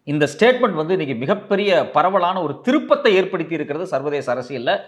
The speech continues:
எக்ஸாக்டா டொனால்ட் ட்ரம்ப் என்ன போட்டிருக்காரு அப்படின்னா, "President Zelensky of Ukraine can end the war with Russia almost immediately." உக்ரைன் ஜனாதிபதி திரு ஜெலன்ஸ்கி அவர்களே ரஷ்யாவினுடனான யுத்தத்தை உடனடியாக, immediately ஸ்டாப் பண்ணணும் அப்படிங்கிறாரு. அது மட்டும் இல்லாம,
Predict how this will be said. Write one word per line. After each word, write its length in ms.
எக்ஸாக்டா 580
டொனால்ட் 280
ட்ரம்ப் 160
என்ன 160
போட்டிருக்காரு 420
அப்படின்னா, 260
"President 500
Zelensky 380
of 80
Ukraine 400
can 220
end 340
the 180
war 320
with 240
Russia 340
almost 540
immediately." 680
உக்ரைன் 220
ஜனாதிபதி 560
திரு 140
ஜெலன்ஸ்கி 420
அவர்களே 540
ரஷ்யாவினுடனான 1000
யுத்தத்தை 720
உடனடியாக, 800
immediately 680
ஸ்டாப் 360
பண்ணணும் 160
அப்படிங்கிறாரு. 480
அது 180
மட்டும் 260
இல்லாம, 380